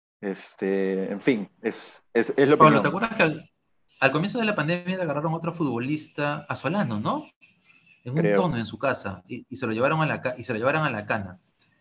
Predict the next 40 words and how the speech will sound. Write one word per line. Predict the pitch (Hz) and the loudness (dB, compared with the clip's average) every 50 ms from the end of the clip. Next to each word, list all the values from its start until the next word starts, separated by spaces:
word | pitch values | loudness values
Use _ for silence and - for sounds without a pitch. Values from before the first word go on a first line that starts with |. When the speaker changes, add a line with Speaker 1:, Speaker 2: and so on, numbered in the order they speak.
| _ _ _ _ _ _ | _ _ _ _ _ _
Speaker 2:
El | - - | -14 -8
pobre | 101 123 135 151 | -4 -2 -2 -2
Solano | 147 - 135 127 131 135 135 | -2 -2 -2 -2 -2 -2 -2
ya | 131 127 | -2 -2
no | 131 | -2
era | 131 139 139 | -2 -2 -2
famoso, | - 113 110 113 123 123 117 - 104 | -2 -4 -8 -6 -6 -6 -6 -8 -10
entonces, | 101 113 113 117 117 117 | -10 -10 -10 -10 -10 -10
este, | 120 104 - - - 101 95 98 98 | -10 -12 -12 -10 -8 -8 -6 -6 -6
nadie | 101 110 113 120 117 | -6 -6 -6 -6 -6
se | - 127 | -4 -6
rió, | 104 95 98 104 113 110 107 104 | -4 -2 0 2 2 2 2 2
sino | 107 104 98 104 104 104 | 0 -2 -4 -2 -2 -2
que | 107 104 | -2 -2
la | 101 98 | -2 -2
gente | - 294 - 381 415 - | -4 0 2 4 4 4
le | - - | 4 2
pareció | - - 392 359 - - | 4 4 4 4 4 2
bien | - - - 107 | 0 0 0 -2
que | 107 | -4
lo | 107 104 | -2 -2
metieran | 104 - 110 107 110 107 | -2 -2 -2 -2 0 2
a | 104 | 2
la | 98 92 90 | 2 2 2
cana, | - 110 107 107 107 104 98 92 90 | 4 4 4 4 4 2 0 0 -2
¿no? | 92 123 170 - - - - - - - - - _ _ _ _ - | -2 -4 -4 -6 -10 -18 -20 -20 -20 -20 -20 -20 _ _ _ _ -2
Eh, | 127 120 120 | 0 2 4
y | 117 | 4
luego | 120 139 151 156 160 | 6 6 6 6 6
me | 151 | 6
acuerdo | 131 135 143 143 147 151 151 - | 4 2 2 2 2 0 0 2
cuando | 143 127 117 113 107 | 2 2 2 2 0
apareció | 107 107 107 101 107 - 139 135 | 0 0 -2 -2 -2 -4 -4 -2
que | - 123 | -2 -2
Messi, | 123 131 131 131 - - 135 135 135 135 131 127 123 123 | -2 -2 -2 -2 -4 -6 -6 -6 -4 -4 -4 -6 -6 -6
que | - 104 | -6 -4
el | 107 | -2
viejo | 127 131 131 - 131 | -2 -2 -2 -2 -2
de | 120 120 | -2 -2
Messi, | 120 127 123 - - 131 127 131 131 - | -2 -4 -6 -6 -4 -4 -4 -4 -4 -8